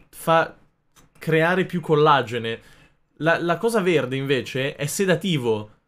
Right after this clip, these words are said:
Può calmare e mettere, e tranquillizzare la pelle sensibile e irritata.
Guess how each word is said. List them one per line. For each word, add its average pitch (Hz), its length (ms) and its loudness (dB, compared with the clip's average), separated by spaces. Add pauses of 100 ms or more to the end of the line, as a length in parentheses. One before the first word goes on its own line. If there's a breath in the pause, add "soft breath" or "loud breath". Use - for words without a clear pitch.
(460)
Può 160 160 2
calmare 202 800 2
e 160 100 -6
mettere, 156 760 0
e 151 80 -2
tranquillizzare 175 760 -2
la 139 200 2
pelle 170 320 0
sensibile 160 640 -2
e - 20 4
irritata. 123 720 -2